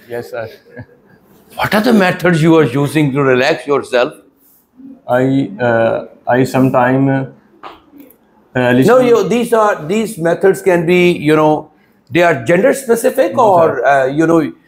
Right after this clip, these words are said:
Speaker 2: everybody else can use it?
Speaker 1: No, sir. I sometime, uh, uh, listen to, uh, <clears throat> uh, some relaxing music and, uh, reading books.
Speaker 2: <clears throat>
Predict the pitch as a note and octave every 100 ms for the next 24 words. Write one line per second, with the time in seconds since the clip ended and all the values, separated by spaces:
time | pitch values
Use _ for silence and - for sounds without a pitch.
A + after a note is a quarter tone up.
0 | _ G3+ A#3+ A#3+ A#3 G#3 F#3+ F#3+ E3 C3+
1 | C3+ A2 F#2+ - _ _ B2 B2 C3 B2+
2 | B2+ B2+ C3+ C3 C3 B2+ B2+ A#2+ B2 C3
3 | B2+ B2+ C3 _ _ _ A#2 A#2 B2+ C#3
4 | C3+ C3+ B2+ B2+ B2+ B2 G#2+ A2 A2 G#2+
5 | G#2 - - - A#3 G#3 D#3 G2+ - _
6 | _ A2 G#2+ A2 B2+ C3 C3 B2 A#2+ -
7 | C#3+ B2+ A#2 C3 C3 A2+ A#2 A#2+ B2 B2
8 | B2 C3 B2+ B2 C3+ -